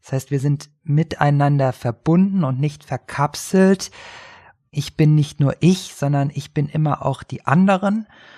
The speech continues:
Und deswegen ist das, was in meinem Leib auftaucht, auch Ausdruck dessen, was in anderen Dimensionen passiert. Und das Interessante ist, dass so etwas ja auch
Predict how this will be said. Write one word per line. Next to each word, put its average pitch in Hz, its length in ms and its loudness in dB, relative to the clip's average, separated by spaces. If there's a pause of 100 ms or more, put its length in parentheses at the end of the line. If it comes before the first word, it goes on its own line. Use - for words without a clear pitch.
(560)
Und 147 440 2 (380)
deswegen 160 460 0
ist 139 240 -6
das, 151 260 0
was 151 160 0
in 143 140 -2
meinem 131 320 0
Leib 131 380 0 (280)
auftaucht, 165 1200 0 (500)
auch - 300 -4
Ausdruck 175 580 0
dessen, 175 460 2 (260)
was 147 240 -4
in 160 180 0
anderen 175 400 4
Dimensionen 160 760 4 (100)
passiert. 180 640 0 (760)
Und 160 600 2 (180)
das 151 140 -4
Interessante 170 720 -4
ist, - 400 -4
dass 143 240 -6
so 139 80 -2
etwas 156 520 -2
ja 139 200 2
auch 143 380 0